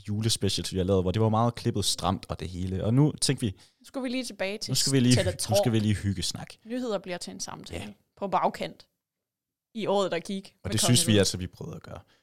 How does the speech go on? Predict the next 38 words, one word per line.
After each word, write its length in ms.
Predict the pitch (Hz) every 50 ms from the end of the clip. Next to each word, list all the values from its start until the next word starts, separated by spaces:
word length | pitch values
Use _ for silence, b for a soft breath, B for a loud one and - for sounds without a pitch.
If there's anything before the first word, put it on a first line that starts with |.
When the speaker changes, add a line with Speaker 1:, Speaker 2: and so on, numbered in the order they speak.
| _ _ -
Speaker 2:
Det 100 | 233 226
synes 280 | - 233 202 185 -
vi, 60 | 185 170
vi 100 | 165 160
gjorde. 260 | - - - - - - _ _ _ _ _ _ _ _ _ _ -
Speaker 1:
Men 140 | 101 104 104
Miriam, 200 | 110 113 107 104
hvad 100 | 110 120
har 100 | 131 127
det 120 | 107 113
været? 320 | 104 107 113 127 131 131 -
Det 100 | 120 110
har 100 | 113 104
været 180 | 104 104 101
en 80 | 98 98
snak 320 | - - - 104 107 -
om 180 | - 104 98 98
tyve 200 | - - 117 135
tyve. 320 | 135 - 127 123 143 147 - _ _ _ _ -
Det 80 | 101
har 80 | 95 92
været 120 | 95 92
en 100 | 90 90
snak 280 | - - 92 85 85 82
om 260 | 87 82 87 92 101
sundhedskrise 800 | - - 95 98 120 131 117 - - - 107 104 - - - 92
i 100 | 92 85
form 280 | - - 92 90 - -
af 100 | - - -
corona. 440 | - - - - 107 104 110 123 131 - _ _ _ _ _ _ -
Det 60 | 107
har 80 | 101 98
været 140 | 95 90 90
en 60 | 90
snak 320 | - - 98 92 92 - 78
om, 320 | 85 85 82 85 - - 104 - _ _ _ _ _ _ _ _ _ _ _ _ _ -
om 140 | 95 104
at 200 | 107 104 - -